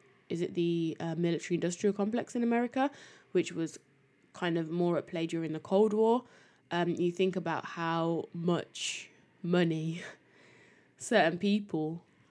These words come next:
were making during that time because of the increase in kind of demand for weapons. Um, yeah, so on that topic, um, and, you know, the fact that sacrifices were made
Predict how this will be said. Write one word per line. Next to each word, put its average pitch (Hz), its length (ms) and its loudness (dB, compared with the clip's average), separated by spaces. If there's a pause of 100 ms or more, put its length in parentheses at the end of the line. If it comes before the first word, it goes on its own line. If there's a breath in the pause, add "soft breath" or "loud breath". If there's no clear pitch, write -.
were 180 100 6
making 175 460 4
during 175 320 4
that 165 180 0
time 156 640 -4
because 175 360 0
of 165 180 -6
the - 140 -4
increase 165 540 -6
in 160 360 -4 (460 soft breath)
kind 160 180 -2
of 165 280 0 (480)
demand 160 520 0
for - 220 -4
weapons. 151 680 -8 (100)
Um, 151 380 -10 (640 soft breath)
yeah, 320 260 0
so 285 480 2 (1040 loud breath)
on 370 160 10
that - 160 6
topic, 208 640 0
um, 208 500 4
and, 190 440 4
you 180 120 -4
know, 185 140 4
the 175 120 -2
fact - 300 -6
that 170 220 -2 (580)
sacrifices 190 580 -2
were 180 80 -2
made 165 380 -2